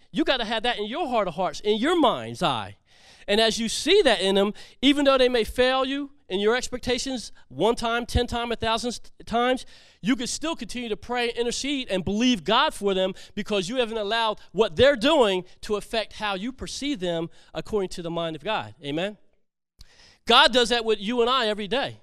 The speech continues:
Amen? Even after salvation. But especially before salvation, God, you know,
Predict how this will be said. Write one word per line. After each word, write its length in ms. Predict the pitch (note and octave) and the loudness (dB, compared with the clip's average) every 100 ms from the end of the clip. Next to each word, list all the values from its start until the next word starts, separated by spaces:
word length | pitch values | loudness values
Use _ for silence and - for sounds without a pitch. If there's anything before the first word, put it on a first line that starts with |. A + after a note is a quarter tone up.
| - | -10
Amen? 380 | D#3 F#3 A#3+ A3 _ _ _ _ G#3+ | -4 -4 -4 -8 _ _ _ _ -4
Even 240 | C4 B3+ | -2 0
after 260 | D4 E4+ G3+ | 0 0 -4
salvation. 560 | F#3 D3 C#3 - G#2 - - | -6 -6 -8 -12 -18 -20 -6
But 120 | G#3 A#3 | 0 0
especially 460 | - C4 E4 D4 | 2 2 2 2
before 360 | A3 G3+ E4+ F4+ | -4 -6 -4 -4
salvation, 640 | A#3 G3+ F#3 G3+ G3+ G3+ - - - | 0 -2 0 -4 -4 -8 -10 -20 -4
God, 500 | A3 D4 B3 G3 F3+ _ _ - | 2 4 4 2 -4 _ _ -10
you 120 | G3+ | -2
know, 200 | G#3 | -2